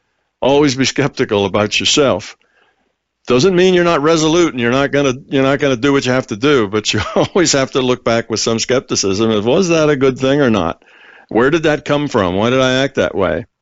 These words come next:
And if it was out of anger, you probably will regret it, because almost all things done in anger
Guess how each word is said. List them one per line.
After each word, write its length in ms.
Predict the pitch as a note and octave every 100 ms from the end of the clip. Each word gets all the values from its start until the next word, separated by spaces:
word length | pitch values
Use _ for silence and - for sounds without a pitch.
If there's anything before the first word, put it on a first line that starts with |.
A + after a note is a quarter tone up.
| -
And 140 | A#2
if 80 | A#2
it 40 | A#2
was 140 | A2
out 160 | A2+ A2+
of 60 |
anger, 560 | A2 C3+ D3 E3 C#3+ _ _ _ _ -
you 100 | F#2
probably 400 | A#2 A#2 B2+ C3
will 160 | C#3
regret 440 | C#3+ C#3 C3+ B2 E2+
it, 120 | - _
because 360 | - F#2 G#2 G2
almost 400 | G#2 G#2+ G#2 A2+
all 180 | A2+ C3
things 300 | C#3+ C#3+ B2
done 200 | B2+ C3+
in 260 | C3+ C#3
anger 460 | C3 A#2+ G#2+ G#2+ A2